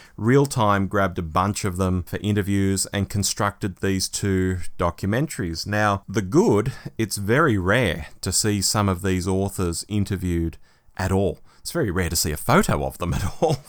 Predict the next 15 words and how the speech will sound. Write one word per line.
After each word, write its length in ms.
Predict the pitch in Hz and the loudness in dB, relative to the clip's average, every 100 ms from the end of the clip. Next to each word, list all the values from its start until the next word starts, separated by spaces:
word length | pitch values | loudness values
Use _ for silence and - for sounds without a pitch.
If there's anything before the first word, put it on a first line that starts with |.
| - | -4
you 120 | 143 | 0
know, 240 | 113 101 101 - | 2 0 -4 -8
a 160 | 107 101 | -6 -6
contemporary 580 | 107 101 107 98 98 95 | -6 -6 -4 -4 -2 -2
one 160 | 95 | 0
at 100 | 95 | -2
least. 300 | - 64 - - - - - - | -6 -8 -10 -14 -20 -20 -20 -14
So 240 | - 123 | -2 2
to 100 | 123 | 2
have 520 | 120 160 196 147 123 - - | 2 0 -2 -6 -10 -16 -12
little 280 | 127 151 131 | -4 -2 0
documentaries 680 | 107 120 - 113 120 117 98 | 0 0 2 0 0 -2 -2
where 100 | 104 | 0
they're 140 | 95 92 | 0 -2
talking 760 | - 113 110 107 107 101 98 | -2 0 0 0 -4 -2 -4